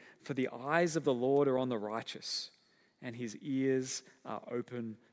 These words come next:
to their prayer." You know, I'm conscious that the, the last three weeks, is, it's, it's such a, a mirror that exposes in us how often we fall short, how often we don't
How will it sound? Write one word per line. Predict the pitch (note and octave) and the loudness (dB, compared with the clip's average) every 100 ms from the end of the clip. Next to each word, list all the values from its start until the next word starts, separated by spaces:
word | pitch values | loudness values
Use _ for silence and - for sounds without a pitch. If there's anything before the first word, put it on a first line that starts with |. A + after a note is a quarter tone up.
| _ | _
to | A#2 | -8
their | G#2 | -8
prayer." | G2+ - F#2 E2+ _ _ _ _ _ _ _ _ - - | -8 -12 -16 -16 _ _ _ _ _ _ _ _ -14 -6
You | |
know, | A#2 | -2
I'm | A#2+ | -2
conscious | A2 C3 A2 - | -4 -6 -6 -10
that | G#2+ _ - | -12 _ -8
the, | A2+ - _ _ _ | -8 -8 _ _ _
the | A2+ | 2
last | A2+ - | 2 2
three | G#2+ | -2
weeks, | G#2+ - G#2+ | -2 -2 -8
is, | A2+ - | -8 -10
it's, | B2+ - - | -12 -14 -20
it's | - | -10
such | - B2+ | -4 -2
a, | A#2+ - | -2 -2
a | B2 | -4
mirror | B2 B2+ G2+ - - _ _ _ _ _ _ _ _ - | 0 2 2 -4 -20 _ _ _ _ _ _ _ _ -6
that | - - | -6 -6
exposes | - - D3 C#3+ C3+ C3 | -8 0 6 6 4 -2
in | C3+ C3+ | -2 0
us | A#2 G#2 - | 0 0 0
how | B2+ A#2 | 2 2
often | B2 - B2 | 2 0 -2
we | A#2 | -2
fall | B2 A2+ | -2 -6
short, | - A#2 B2 | -2 0 0
how | C3+ A#2+ | 0 -2
often | B2 C3+ | 0 0
we | A#2+ | 0
don't | G#2+ A2 B2 | 2 2 0